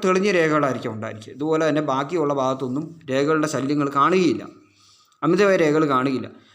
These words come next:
അതുകൊണ്ട് തന്നെ ജീവിതം ഒരു സ്ഥിരതയോടുകൂടി ഒരു ഒഴുകുന്ന ജലാശയം പോലെ മറ്റ് തടസ്സങ്ങളൊന്നും ഇല്ലാതെ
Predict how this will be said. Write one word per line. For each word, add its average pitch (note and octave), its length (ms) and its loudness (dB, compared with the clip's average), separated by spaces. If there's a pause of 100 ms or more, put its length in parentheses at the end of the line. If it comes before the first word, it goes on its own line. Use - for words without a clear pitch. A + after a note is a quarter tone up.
(120)
അതുകൊണ്ട് B3 360 4
തന്നെ B3+ 140 2
ജീവിതം G#3 440 4
ഒരു F#3 100 2
സ്ഥിരതയോടുകൂടി G3+ 960 2 (560)
ഒരു G3 160 4 (500)
ഒഴുകുന്ന G3 460 4
ജലാശയം F3 540 2
പോലെ D#3 160 2
മറ്റ് D#3+ 320 -2
തടസ്സങ്ങളൊന്നും D#3 600 2
ഇല്ലാതെ C3+ 440 0